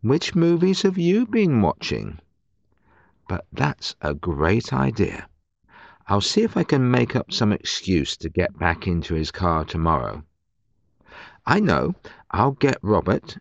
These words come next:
to take it to the car wash for him. I can contrive some reason to have a look. Mileage expense claim or something like that. Robert won't ask any questions." Now it was Tim's turn to be impressed.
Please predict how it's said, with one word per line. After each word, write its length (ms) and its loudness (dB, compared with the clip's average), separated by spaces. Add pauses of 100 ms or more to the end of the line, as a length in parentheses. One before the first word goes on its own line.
to 100 -4
take 260 -2
it 120 -4
to 100 -2
the 80 2
car 280 2
wash 280 0
for 240 -2
him. 240 -6 (420)
I 200 2
can 200 0
contrive 800 0
some 320 0
reason 440 2
to 120 -6
have 160 -4
a 80 0
look. 400 0 (500)
Mileage 640 4
expense 560 -2
claim 480 2
or 180 -2
something 460 0
like 200 0
that. 260 0 (600)
Robert 440 0
won't 320 0
ask 340 -4
any 220 -4
questions." 760 -10 (2000)
Now 300 -4
it 140 -6
was 160 -6
Tim's 440 -2
turn 340 -2
to 100 -8
be 160 -2
impressed. 680 -6